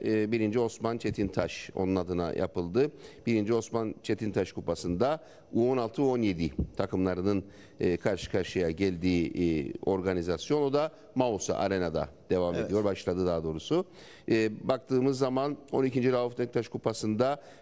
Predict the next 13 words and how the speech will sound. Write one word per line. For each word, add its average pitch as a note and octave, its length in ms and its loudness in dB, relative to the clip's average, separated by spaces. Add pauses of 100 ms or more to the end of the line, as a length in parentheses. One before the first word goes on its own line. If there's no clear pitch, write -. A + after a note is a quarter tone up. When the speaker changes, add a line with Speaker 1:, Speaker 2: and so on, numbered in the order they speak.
Speaker 1:
e, G#2 160 2
bayanlarda A#2 540 2
finalistler, A2+ 560 2 (300)
e, - 60 -2
Speaker 2:
Belli F2 320 2
oldu. D3+ 400 0
Speaker 1:
belli F#2+ 260 4
oldu. F#2 480 2 (840)
E, G2 40 6 (340)
daü, A#2+ 380 2 (320)
Doğu G#2+ 100 4
Akdeniz A2 400 0
Üniversitesi, G2+ 720 2